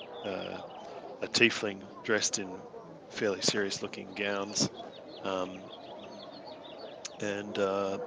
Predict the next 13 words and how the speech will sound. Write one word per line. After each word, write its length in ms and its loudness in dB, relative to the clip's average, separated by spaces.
and 160 -2
of 160 -6
course 240 2
tieflings 540 2
are, 200 2
are, 360 0
are 40 0
never, 460 4
uh, 200 6
easy 280 2
on 140 -2
the 120 -2
eye, 260 -2